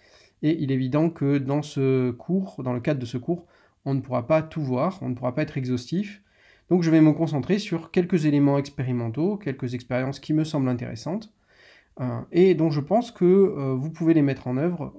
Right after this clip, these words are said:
au long, euh, de votre parcours à l'université, et peut-être par la suite,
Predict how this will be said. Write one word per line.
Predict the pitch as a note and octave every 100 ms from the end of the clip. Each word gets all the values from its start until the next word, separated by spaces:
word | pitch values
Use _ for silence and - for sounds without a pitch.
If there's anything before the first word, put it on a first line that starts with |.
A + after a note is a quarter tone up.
| E4+ -
au | E3+
long, | E3+ E3+ E3 C#3
euh, | B2+ B2 B2
de | B2 C#3
votre | D#3+ D3 C3+ C#3+ -
parcours | C#3 - C#3+
à | B2+
l'université, | B2 B2 A#2 - - G3 B3 - - - _ -
et | C#3
peut-être | B2+ B2+ A#2+
par | - B2
la |
suite, | A2+ G3 G#3+